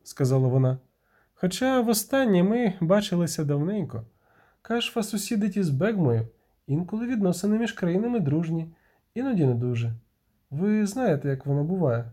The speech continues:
політика. Коли я була малою, наші країни подовгу перебували в гарних стосунках. Ми часто обмінювалися візитами,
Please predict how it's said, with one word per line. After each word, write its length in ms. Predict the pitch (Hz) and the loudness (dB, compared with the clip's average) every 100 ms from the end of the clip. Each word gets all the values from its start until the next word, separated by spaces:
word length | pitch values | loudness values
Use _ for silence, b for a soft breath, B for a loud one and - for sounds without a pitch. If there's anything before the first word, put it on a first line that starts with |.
| - | -8
політика. 580 | 196 220 139 - 113 - _ _ _ _ _ _ _ _ b | -2 0 0 -4 -12 -16 _ _ _ _ _ _ _ _ b
Коли 400 | 156 185 240 240 | 2 2 2 2
я 220 | 208 226 | 2 2
була 460 | 202 202 208 208 180 - | 2 2 4 2 0 -4
малою, 720 | 151 165 180 262 220 120 117 117 b b - | 0 2 0 0 0 0 -2 -8 b b -4
наші 280 | 190 226 240 | -4 -2 -6
країни 420 | 220 220 247 240 | -4 -2 -2 -2
подовгу 500 | 202 160 202 226 180 | -2 0 0 2 0
перебували 640 | 165 147 147 135 165 208 | 0 2 2 2 2 2
в 80 | 175 | 2
гарних 380 | 135 139 143 156 | 2 2 0 -4
стосунках. 640 | - 202 - 135 113 117 - _ _ _ _ _ _ | -6 -6 -2 -4 -4 -8 -14 _ _ _ _ _ _
Ми 160 | 190 277 | -6 -4
часто 380 | 240 233 - | -4 -4 -4
обмінювалися 680 | 233 165 185 185 190 185 185 | -2 2 2 2 0 -2 -2
візитами, 580 | 175 120 120 120 117 | -2 -2 -2 -2 -4